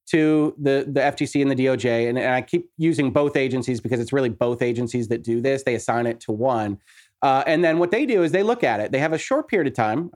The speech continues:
a relatively short period of time, to say, "Hmm, we think there's a problem here," or, "We think there might be." And then they can essentially ask for more information.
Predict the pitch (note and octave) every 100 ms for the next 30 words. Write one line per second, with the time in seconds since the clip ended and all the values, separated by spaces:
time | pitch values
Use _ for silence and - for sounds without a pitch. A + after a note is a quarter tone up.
0 | - B2 C3 F#3 A#2 A2 - A#2 A#2 A2+
1 | A2 G#2+ A2+ - A#2+ F3+ F3 C3 A#2 -
2 | - _ - C#3 D#3+ D#3+ C#3 C#3+ F3+ G3
3 | F#3+ C3 A#2 A2 G#2+ B2 C#3+ C3 C#3+ G3+
4 | G3 E3+ D#3+ D3+ G#2 F#2 F#2 _ _ _
5 | E3+ F3 E3 F3+ A3 A#3+ A3+ A3+ - G3+
6 | F#3+ F3+ _ - - _ - D3 E3 -
7 | F3 E3 D#3 D3+ D3+ C#3 B2+ - -